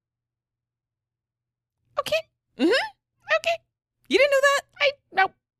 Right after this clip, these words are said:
Speaker 1: I'm really a Northerner. So I'm just trying to be inclusive here.
Speaker 2: I was born and raised in Virginia, so I know all these things.
Speaker 1: Okay.
Speaker 2: No, I don't.
Speaker 1: All right. So, as I said, I hold myself to a higher standard.
Speaker 2: Uh-huh.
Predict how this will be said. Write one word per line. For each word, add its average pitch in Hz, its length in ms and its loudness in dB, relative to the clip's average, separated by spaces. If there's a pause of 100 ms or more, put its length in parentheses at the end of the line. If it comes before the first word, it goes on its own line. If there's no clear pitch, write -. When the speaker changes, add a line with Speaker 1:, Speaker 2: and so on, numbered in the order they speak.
(160)
Speaker 1:
I'm 302 220 0
really 320 260 2
a - 20 -2
Northerner. 269 600 0 (260)
So - 400 0
I'm 247 140 2
just - 200 -8
trying 254 160 0
to 254 60 -2
be 247 140 -6
inclusive 262 480 -2
here. - 300 -6
Speaker 2:
I 233 180 2
was 180 200 -8
born 277 420 -4
and 190 200 -8
raised 302 480 -8
in 311 340 -4
Virginia, 233 720 -2
so 220 440 -2
I 240 160 0
know 226 580 0 (260)
all 226 200 0
these 233 180 -10
things. 180 420 -4
Speaker 1:
Okay. 180 220 -6
Speaker 2:
No, 143 220 -6 (200)
I - 60 -4
don't. 147 320 -8 (220)
Speaker 1:
All 254 60 4
right. 226 180 -4
So, 240 360 0 (460)
as 269 140 2
I 381 80 -2
said, - 400 -4
I 247 180 2
hold 294 240 0
myself 254 500 -2
to 220 140 -2
a 190 100 2
higher 196 540 -2
standard. - 600 -8 (120)
Speaker 2:
Uh-huh. 185 340 -6